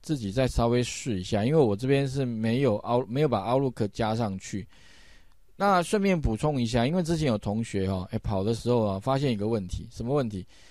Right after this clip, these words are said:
因为他跑一个回圈，那程式一直跑，一直跑，哇，跑太快了。所以哈，我是建议哈，你可以，假设啦，这边程式可以再多一个叙述，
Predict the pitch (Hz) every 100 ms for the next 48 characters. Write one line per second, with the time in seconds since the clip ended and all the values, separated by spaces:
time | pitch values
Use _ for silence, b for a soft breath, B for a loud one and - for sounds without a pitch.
0 | b b 190 220 196 - 107 113 117 113
1 | 113 131 117 117 b b b 190 - 147
2 | 160 175 175 147 - 123 160 131 92 98
3 | 139 110 101 123 135 107 135 95 90 b
4 | b b b b b b - - - -
5 | 202 262 196 120 123 113 92 - - -
6 | 131 156 226 208 196 180 139 120 120 113
7 | 170 175 139 - 107 160 131 92 - 175
8 | 190 156 139 160 160 139 127 135 - 127
9 | 123 110 104 123 95 -